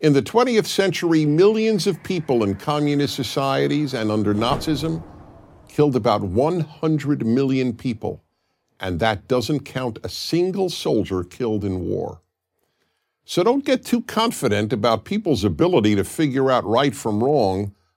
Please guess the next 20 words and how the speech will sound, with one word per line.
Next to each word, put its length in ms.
without 320
a 60
higher 460
authority. 680
It's 180
all 300
too 260
easy 320
to 80
be 160
swayed 480
by 220
a 80
government 600
or 180
a 60
demagogue 880
or 140
an 80
ideology, 1000